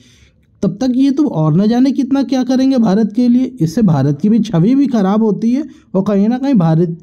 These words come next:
के नागरिकों को भी परेशानी होती है। भारत जबकि मालदीव के लिए हमेशा अच्छा सोचता है,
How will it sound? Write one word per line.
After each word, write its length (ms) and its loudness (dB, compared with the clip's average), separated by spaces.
के 100 0
नागरिकों 480 2
को 120 -2
भी 120 2
परेशानी 520 0
होती 400 0
है। 280 -4
भारत 360 -4
जबकि 600 -2
मालदीव 360 0
के 160 -6
लिए 140 0
हमेशा 360 0
अच्छा 280 -2
सोचता 340 -2
है, 180 -6